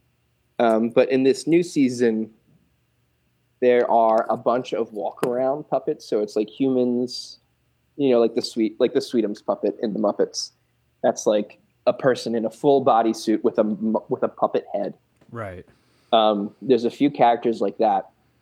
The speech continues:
Speaker 1: and they are going to be walking around interacting with humans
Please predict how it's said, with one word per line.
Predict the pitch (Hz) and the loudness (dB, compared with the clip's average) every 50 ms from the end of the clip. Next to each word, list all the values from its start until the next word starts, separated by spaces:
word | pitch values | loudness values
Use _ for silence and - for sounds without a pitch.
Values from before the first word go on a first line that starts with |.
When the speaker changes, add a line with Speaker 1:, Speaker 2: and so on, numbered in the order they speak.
| _ _ - | _ _ -4
Speaker 1:
and | 123 113 107 107 104 | -2 -2 -2 0 2
they | 127 131 143 | 4 4 4
are | 147 147 | 4 2
going | 139 131 127 123 120 120 | 2 2 2 2 2 0
to | - 123 | -2 -2
be | 117 120 117 | -2 0 2
walking | 117 120 123 131 - - 139 127 | 4 4 4 2 2 -2 -2 0
around | 123 120 120 120 117 117 113 | 0 2 2 2 2 0 0
interacting | - 127 127 123 117 117 117 117 - - 120 117 | -2 -2 0 2 2 2 0 -2 -4 -6 -6 -6
with | 110 - - | -6 -6 -6
humans | - 135 127 117 110 104 104 107 110 - - - - - | -4 -4 -2 -2 -2 -4 -4 -6 -8 -10 -14 -20 -20 -20